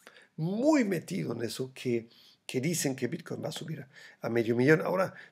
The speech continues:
vamos a mirar un poco aquí el chart. Aquí estamos formando ahorita un padrón un poco diferente, un padrón nuevo. Em, es un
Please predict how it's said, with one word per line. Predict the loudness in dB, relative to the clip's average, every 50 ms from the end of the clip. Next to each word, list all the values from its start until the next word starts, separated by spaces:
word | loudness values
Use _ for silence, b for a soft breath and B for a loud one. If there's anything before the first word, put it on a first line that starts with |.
| B
vamos | 0 2 2 2 2 2 0
a | 0
mirar | 0 4 4 4 4 4
un | 2 -2
poco | -4 -4 -4 -6
aquí | -4 -2 -2 -2 -2 -4 -8 _ _ _ _ _ _ _ _ _ _ _ _ _ _ _ _ _ _ _ _ _ _ -2 4
el | 6 6 6 6
chart. | 2 0 0 2 2 2 2 0 -4 B B B B B B B B B B B B B -2
Aquí | -2 -2 0 -2 -2
estamos | -2 0 0 2 2 2 0 -2 -2
formando | -2 -2 -2 0 0 0 2 2 2
ahorita | 2 2 0 0 2 2 2 2 2 -2 -10 _ _ _ _ _ _ _ _ _ _ _ _ _ _ _ _ _ _ _ _ _ _ _ _ _ _ -16 -4 0
un | 2 4 4 4 2 2
padrón | 2 2 2 4 4 4 4 4 2 0 -4 -6 -10 _ -6
un | -6 -4 -4
poco | -4 -4 0 2 4 4 4 2 -2 B B B _
diferente, | -8 -4 -2 -2 0 2 2 4 4 4 2 0 -2 -4
un | -4 0
padrón | 2 2 2 4 2 0 0 2
nuevo. | 4 6 6 6 6 6 4 2 0 -4 B B B B B B B B B _ _ 2
Em, | 6 6 8 8 6 4 0 0 0 0 0 0 -2 -4 -8 -12 _ _ _ _ _ _ _ _ _ _ _ _
es | 0 0 0 2 0 -4 -6 -10 _ -2
un | 0 2 2 2 2 2 0 -2 -4 -8